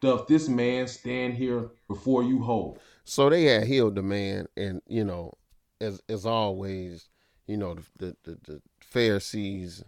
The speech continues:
Speaker 2: you know, they, they wanna know, you know, how this, you know, by what name did you do this? And, you know, w-, it, we could read another example,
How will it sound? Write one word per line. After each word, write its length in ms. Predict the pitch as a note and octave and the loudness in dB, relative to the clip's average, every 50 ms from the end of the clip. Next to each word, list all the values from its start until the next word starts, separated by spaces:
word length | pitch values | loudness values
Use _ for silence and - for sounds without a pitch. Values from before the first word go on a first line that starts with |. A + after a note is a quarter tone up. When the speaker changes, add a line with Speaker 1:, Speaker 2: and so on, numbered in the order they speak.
| _ _ _ | _ _ _
Speaker 2:
you 140 | - A2 G#2 | -4 -2 -2
know, 140 | F#2+ F#2 F#2 | -2 -2 -2
they, 200 | G2+ G#2 G#2 - - | -4 -4 -4 -4 -4
they 120 | G#2 A2 | -4 -4
wanna 280 | G#2+ G2+ G2 F#2+ F#2+ F#2 | -4 -4 -4 -6 -6 -6
know, 380 | F#2+ G2+ G2 F#2 F2+ F#2 - _ _ - | -4 -6 -6 -6 -8 -12 -16 _ _ -18
you 140 | - G2+ G2 | -12 -10 -8
know, 140 | F#2+ F2 | -8 -8
how 180 | F2+ G2+ G#2 G2+ | -8 -8 -8 -8
this, 240 | F#2+ F#2+ F#2 F2+ - - | -8 -10 -12 -12 -14 -12
you 140 | G#2 G#2 | -10 -10
know, 260 | F#2 F2+ F2 E2+ E2+ - _ _ _ _ _ _ _ _ _ | -8 -8 -10 -14 -16 -18 _ _ _ _ _ _ _ _ _
by 140 | F#2+ G#2 G#2 | -6 -4 -2
what 280 | G2+ G#2+ A#2+ A#2 G2 F#2+ | -2 0 0 -2 -2 -2
name 320 | G#2+ A2 A2 G#2 G2 F#2 | -2 -4 -4 -4 -6 -8
did 180 | F#2 F#2 F2 F2+ | -10 -12 -12 -14
you 80 | F#2 | -14
do 220 | F#2 F2+ A2 G#2+ G2 | -10 -8 -8 -8 -6
this? 320 | G2 F#2+ F#2 F2+ - - | -8 -10 -10 -12 -14 -16
And, 180 | F#2 F2+ - - _ | -16 -16 -18 -18 _
you 160 | - A2 F#2 | -10 -10 -10
know, 300 | E2+ E2 - - - _ _ _ _ _ _ _ _ _ _ _ _ _ _ | -10 -12 -14 -18 -20 _ _ _ _ _ _ _ _ _ _ _ _ _ _
w-, 140 | G2 F#2+ - _ | -18 -18 -14 _
it, 220 | A2 A2+ G2+ - - | -12 -12 -12 -12 -14
we 120 | B2 C3 | -14 -14
could 180 | - A#2+ G#2 G2+ | -12 -14 -12 -10
read 160 | A2+ A2 F#2+ | -10 -8 -8
another 360 | F#2+ F#2+ G#2 A2+ A#2 G2+ F#2+ | -6 -4 -2 -2 -2 -2 -4
example, 640 | F#2 F2 F2 F2+ G2 G2 F#2+ F2+ - - F2 E2+ | -8 -10 -10 -8 -6 -6 -6 -6 -10 -14 -18 -18